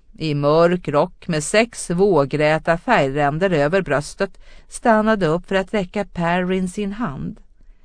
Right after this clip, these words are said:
Hon nådde honom bara till bröstet, men Elias påstod att hon hanterade svärdet som hängde vid hennes höft på ett trovärdigt sätt.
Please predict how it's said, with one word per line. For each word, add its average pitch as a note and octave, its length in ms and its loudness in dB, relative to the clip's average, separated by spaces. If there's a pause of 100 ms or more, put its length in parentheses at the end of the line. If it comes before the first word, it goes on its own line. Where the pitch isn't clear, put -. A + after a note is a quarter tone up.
(260)
Hon E3+ 200 -2
nådde C#3 280 2
honom D#3 400 -2
bara C3+ 320 6
till G#3+ 180 -2
bröstet, - 640 -6 (460)
men G#3+ 320 2
Elias A3+ 580 6
påstod F3 640 -2
att F#3+ 160 2
hon F#3+ 220 -2
hanterade G#3+ 720 0
svärdet G#3 580 -2
som D#3 160 -2
hängde D3 400 0
vid E3 120 -2
hennes G3+ 440 -2
höft - 400 -4
på F#3 140 0
ett - 220 -6
trovärdigt F#3 800 -4
sätt. - 440 -10